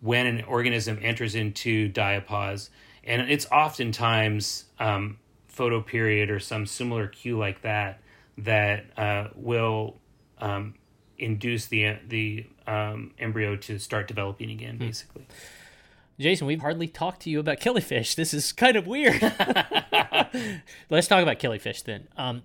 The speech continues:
Speaker 2: tell us a little bit about, you know, the, the particulars of diapause in this species, the ecological context that selected for it and sort of ha-, has some relation to. And, um, if, if I can ask you, what I wanna know about, if you wanna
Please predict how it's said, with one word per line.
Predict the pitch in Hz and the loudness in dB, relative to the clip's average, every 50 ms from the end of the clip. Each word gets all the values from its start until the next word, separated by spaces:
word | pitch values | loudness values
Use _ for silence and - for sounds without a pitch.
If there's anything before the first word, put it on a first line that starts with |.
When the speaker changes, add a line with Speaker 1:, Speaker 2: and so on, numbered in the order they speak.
| _ | _
Speaker 2:
tell | - 165 165 180 | 0 2 4 4
us | 190 175 - | 2 2 2
a | 190 | 0
little | 170 170 175 165 160 | 2 2 2 2 4
bit | 143 156 147 139 135 - | 4 4 4 4 2 0
about, | 151 143 135 147 135 139 135 131 131 127 - - _ | -4 -2 0 0 2 2 2 0 0 -2 -6 -10 _
you | - 135 | -4 -2
know, | 127 117 110 | -2 -2 -2
the, | 107 120 - 123 117 | -4 -2 -2 -2 -2
the | 110 - | -2 -4
particulars | 107 127 - - 185 - - 147 139 131 117 107 | -8 -6 -2 -2 0 2 4 2 2 2 0 -2
of | 123 110 | -4 -4
diapause | 110 120 107 135 127 113 - - - 117 113 110 110 113 113 110 - - - - _ _ | -2 -2 0 0 -2 -2 -4 -4 -2 0 0 0 0 -2 -2 -4 -8 -10 -12 -14 _ _
in | - 127 127 127 | -4 -4 -2 -2
this | 120 127 151 - | -2 -2 -2 -2
species, | - - 139 139 127 - - 135 123 123 123 123 - - - - - - - - - | -4 -4 -4 -2 -2 -4 -4 -4 -4 -4 -6 -6 -8 -12 -16 -18 -20 -20 -20 -8 -6
the | - | -6
ecological | 123 120 - 131 131 127 123 - - 120 | -4 -2 0 2 2 2 2 -2 -6 -8
context | - - 131 123 127 123 - - 131 127 113 - - - - | -4 -2 0 0 0 -2 -2 0 0 0 0 -2 -6 -8 -6
that | 123 113 107 - - - | -6 -6 -6 -8 -10 -10
selected | - - 117 113 120 - - 143 127 117 | -10 -8 -4 -4 -4 -4 -4 -4 -6 -6
for | - - 135 120 120 | -4 -2 0 2 2
it | 120 120 113 - | 2 0 -2 -6
and | - 120 113 | -12 -12 -12
sort | - - 123 113 | -10 -8 -8 -8
of | 104 | -6
ha-, | 113 120 - - | -6 -6 -6 -6
has | - 123 113 - | -6 -6 -6 -4
some | - 131 120 | -4 -6 -4
relation | 117 113 117 120 117 - 127 110 | -4 -2 -2 -2 -2 -4 -6 -6
to. | - 131 123 120 117 113 - - - - - - - | -2 0 0 0 0 -2 -6 -14 -20 -20 -20 -6 -2
And, | 135 139 | 2 2
um, | 139 139 135 131 123 - | 4 4 4 2 0 -4
if, | 143 135 123 - - | -6 -6 -6 -6 -6
if | - 139 123 | -6 -4 -4
I | 139 | -2
can | 123 135 139 | 0 2 4
ask | 151 160 175 170 - - | 4 4 4 2 0 -2
you, | - 143 135 131 123 123 - | -2 0 0 0 -2 -4 -6
what | - 139 123 | -6 -2 0
I | 127 147 160 | 2 2 2
wanna | 156 143 165 175 170 151 | 2 0 -2 -2 -2 -2
know | 123 117 120 139 170 190 170 | -2 -2 0 2 2 4 2
about, | 123 104 107 120 107 104 107 - - | 2 0 0 -2 -2 -2 -4 -6 -8
if | 131 - | -8 -8
you | 127 120 | -8 -8
wanna | 113 117 107 101 | -6 -6 -8 -8